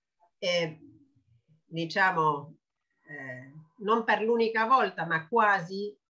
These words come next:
il Dante personaggio sorride, eh, nel viaggio, e che non a caso è una scena legata a questa condizione di nuova libertà acquisita che ha un'anima.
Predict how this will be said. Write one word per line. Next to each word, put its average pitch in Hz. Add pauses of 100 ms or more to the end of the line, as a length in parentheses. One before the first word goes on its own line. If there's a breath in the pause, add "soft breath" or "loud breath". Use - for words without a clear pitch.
(120)
il 175
Dante 202
personaggio 180
sorride, 196 (340)
eh, 185
nel 160
viaggio, 165 (500)
e 240
che 254
non 233
a 277
caso 208
è 220
una 220
scena 226 (440)
legata 220
a -
questa 226
condizione 196
di 190
nuova 233
libertà 185
acquisita 185
che 170
ha 160
un'anima. 151